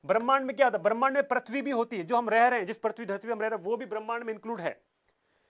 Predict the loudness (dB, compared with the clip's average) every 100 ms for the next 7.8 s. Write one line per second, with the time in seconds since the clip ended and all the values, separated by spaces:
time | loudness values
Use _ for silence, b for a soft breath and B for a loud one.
0 | _ 0 0 4 4 4 2 2 4 4
1 | 2 0 -2 -2 -6 -6 -10 -10 -12 _
2 | _ -4 2 2 2 4 4 6 2 2
3 | 0 -6 _ -20 -20 _ -4 -4 -8 -10
4 | -8 -4 -2 -2 -4 -4 -6 -6 -6 -6
5 | -10 -10 0 0 0 -4 -6 -10 -12 b
6 | 0 0 2 -2 0 -2 -2 2 0 0
7 | _ b b b 0 0 0